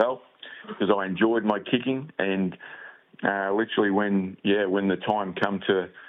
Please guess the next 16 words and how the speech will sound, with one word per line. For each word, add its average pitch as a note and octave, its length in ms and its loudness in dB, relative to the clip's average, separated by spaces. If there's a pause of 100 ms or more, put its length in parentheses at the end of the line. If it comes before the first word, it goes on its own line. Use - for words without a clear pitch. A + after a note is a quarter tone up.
to G2 80 2 (100)
finish G#2+ 320 2
up G2+ 320 0 (680)
playing G2+ 280 0
at, F2 240 0
uh, F2+ 200 2
Brisbane G2+ 400 0
and F2+ 120 -2
Hawthorn, G2+ 520 0
I F#2+ 100 -2
just F2 240 -6
put - 140 0
my, F2+ 280 -2 (760)
I F#2 100 2
guess F#2+ 220 2
my E2 200 0